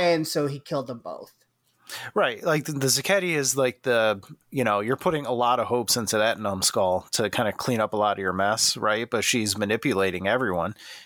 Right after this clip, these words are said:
Speaker 2: She manipulated Lola to an extent, but certainly Neff, certainly her husband. Why not manipulate him into potentially killing up to <laughs> two people,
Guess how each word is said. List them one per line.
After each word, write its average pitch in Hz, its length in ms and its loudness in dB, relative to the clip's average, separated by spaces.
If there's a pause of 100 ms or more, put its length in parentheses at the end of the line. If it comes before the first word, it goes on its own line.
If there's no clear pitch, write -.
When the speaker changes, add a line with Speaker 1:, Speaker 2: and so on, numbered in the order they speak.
(160)
Speaker 2:
She - 160 0
manipulated 104 960 0 (1120)
Lola 120 500 0
to 151 120 0
an 139 80 0
extent, 131 400 0
but 107 100 -4
certainly 95 400 0
Neff, 127 320 2
certainly 104 440 -2
her 92 200 0
husband. 110 520 0 (180)
Why 104 260 0
not 101 280 0 (420)
manipulate 104 680 0
him 117 300 2
into 98 540 0 (520)
potentially 110 480 0
killing 107 440 0
up 104 180 -2
to 107 220 -2 (160)
<laughs> 147 120 -2
two - 280 0
people, 113 460 0